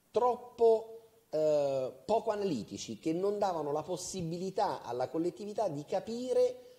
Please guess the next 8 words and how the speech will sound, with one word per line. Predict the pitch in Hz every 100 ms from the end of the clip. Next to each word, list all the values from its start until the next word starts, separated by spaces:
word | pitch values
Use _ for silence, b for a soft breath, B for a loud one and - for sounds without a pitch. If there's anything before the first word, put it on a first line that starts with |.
| B _ _
come | 233 269 262 254
si | - 196
formasse | 220 208 160 165 190
la | 143
bolletta. | 123 143 139 - 90
In | 135 147
altri | 143 147
termini, | 147 143 98 92 92